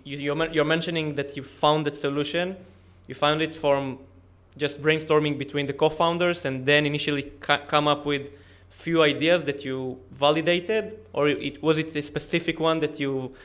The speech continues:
brainstormed? You, th-, you th-, told yourselves basically, "All right, we came to that conclusion that marketing, that's the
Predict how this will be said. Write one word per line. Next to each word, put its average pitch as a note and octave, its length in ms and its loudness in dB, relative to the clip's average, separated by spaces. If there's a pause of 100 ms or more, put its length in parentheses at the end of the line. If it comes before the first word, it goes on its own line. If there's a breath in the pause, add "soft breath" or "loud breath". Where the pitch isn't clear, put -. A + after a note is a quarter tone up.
(180 loud breath)
brainstormed? F3+ 520 4
You, D3 80 -4
th-, C#3+ 240 -4
you C3+ 100 -4
th-, - 120 -12 (560)
told D#3+ 180 6
yourselves D#3 520 6
basically, D3 720 0 (140)
"All C#3+ 80 6
right, D3+ 360 6 (360 soft breath)
we C3 80 -4
came D3+ 240 4
to D3+ 80 2
that C#3 180 -2
conclusion D#3 560 0
that B2+ 300 -2
marketing, D#3 600 2
that's D3 180 0
the C3 460 0